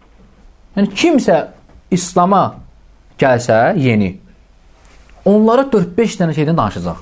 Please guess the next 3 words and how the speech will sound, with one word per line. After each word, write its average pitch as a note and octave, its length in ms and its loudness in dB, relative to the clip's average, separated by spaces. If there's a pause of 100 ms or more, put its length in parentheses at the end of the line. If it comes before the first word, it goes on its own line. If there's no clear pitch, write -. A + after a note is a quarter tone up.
(160)
ancaq. F#2+ 320 -2 (1200)
Tağut. A2 540 -2 (360)
"Ha, F#3 200 -2